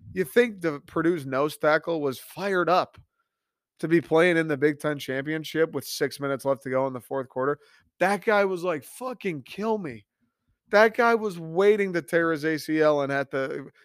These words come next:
go get an oxygen mask. Like, it, that's how they beat you. They are going to just wear you down. They're gonna hit you. They're gonna lean on you.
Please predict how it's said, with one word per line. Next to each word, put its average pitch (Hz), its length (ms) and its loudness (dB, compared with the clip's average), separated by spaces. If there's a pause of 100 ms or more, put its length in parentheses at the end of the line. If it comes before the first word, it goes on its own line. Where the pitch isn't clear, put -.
(200)
go 165 160 2
get 160 160 2
an 147 100 2
oxygen 139 540 -2
mask. 113 320 -10
Like, 143 240 0 (560)
it, 202 340 6
that's 190 320 -2
how 196 220 -2
they 190 160 0
beat 180 420 -8
you. 135 320 -10 (460)
They 202 160 4
are 190 160 2
going 175 540 0
to 170 180 -6
just 143 320 -6
wear 156 380 0
you 185 160 -8
down. 180 280 -6
They're 151 140 -4
gonna 180 260 -4
hit 160 360 -10
you. 110 180 -10 (380)
They're 185 200 2
gonna 190 240 2
lean 165 400 -2
on 127 240 -4
you. 110 200 -12